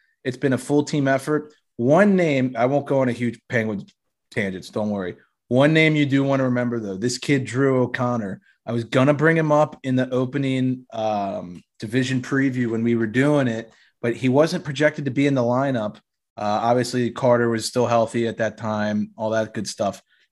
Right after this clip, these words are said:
He's good. He's really good, and he's a big body, too. Um, you know, he reminds me of, like, a more skilled Sam Lafferty. I'm sure Caps fans kinda know who Sam Lafferty is. He's played some, some big games against you guys, but, um, Drew O'Connor, he can play, man. I, I'm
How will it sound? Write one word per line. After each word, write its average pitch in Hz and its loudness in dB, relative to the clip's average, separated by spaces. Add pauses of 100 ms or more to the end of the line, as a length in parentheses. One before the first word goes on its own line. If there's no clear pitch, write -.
(240)
He's 156 2
good. 123 2 (380)
He's 143 2
really 131 2
good, 110 -4
and 110 -4
he's 143 0
a 117 -4
big 131 0
body, 120 2
too. 104 -6 (420)
Um, 104 -4 (120)
you 120 -6
know, 107 -2
he 113 -4
reminds 151 2
me 285 2
of, 254 0
like, 208 0
a 151 6
more 131 2
skilled 143 -2
Sam 135 -2
Lafferty. 120 -2
I'm 95 -6
sure 143 -4
Caps 127 -2
fans 123 -2
kinda 113 -4
know 107 -2
who 104 -6
Sam 104 -6
Lafferty 104 -6
is. 113 -6
He's 165 -12
played 127 -4
some, 113 -4
some 107 -4
big 101 -6
games 101 -6
against 98 -8
you 101 -6
guys, 98 -6
but, 101 -8 (600)
um, 101 -4
Drew 151 2
O'Connor, 147 2
he 123 -2
can 143 -4
play, 123 0
man. 98 -4
I, 107 -4
I'm 120 -4